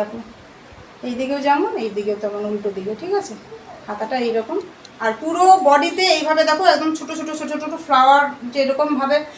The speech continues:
মানে বসানো হয় সেইরকমভাবে ফ্লাওয়ারের মতো পুরোটা। আর তলাটা একবার দেখিয়ে দিই, আর সাইডগুলো দেখো, সাইডগুলোও কিন্তু কাজ করা, লেস দিয়ে কাজ করা, ঠিক আছে? সাইডগুলোও কাজ করা, দেখো পেছনের সাইডেও কাজ করা আর সামনের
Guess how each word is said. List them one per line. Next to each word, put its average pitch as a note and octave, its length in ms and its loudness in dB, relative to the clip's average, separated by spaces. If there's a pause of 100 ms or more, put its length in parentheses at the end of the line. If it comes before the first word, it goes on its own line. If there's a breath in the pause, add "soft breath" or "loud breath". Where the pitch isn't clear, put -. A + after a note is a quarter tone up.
(280 loud breath)
মানে B3+ 140 0 (100)
বসানো D4 360 2
হয় E4+ 180 4
সেইরকমভাবে C4 540 0 (120)
ফ্লাওয়ারের B3+ 520 2
মতো B3+ 140 -4 (100)
পুরোটা। C4+ 320 -2 (400 loud breath)
আর G#3+ 80 -4 (100)
তলাটা E4+ 400 8 (100)
একবার F#4 260 4
দেখিয়ে E4 200 -2
দিই, E4 160 0
আর D#4 60 2 (100)
সাইডগুলো F4 500 4
দেখো, A3 160 -4 (140)
সাইডগুলোও D4+ 560 0
কিন্তু E4 200 -2 (140)
কাজ A#3 140 0 (100)
করা, F#3+ 180 -8 (580)
লেস C4+ 220 4 (120)
দিয়ে F4+ 160 4 (140)
কাজ A#3 120 2 (120)
করা, F#3 180 -6 (240)
ঠিক G4 200 -2
আছে? C#5 120 -6 (200)
সাইডগুলোও B3+ 540 0
কাজ A3+ 120 -2 (100)
করা, A3 160 -4
দেখো A3+ 220 -2 (640)
পেছনের C#4 400 -4
সাইডেও C#4 340 2
কাজ C4+ 120 4 (100)
করা D4+ 180 4 (680)
আর A#3 160 -2
সামনের B3 320 0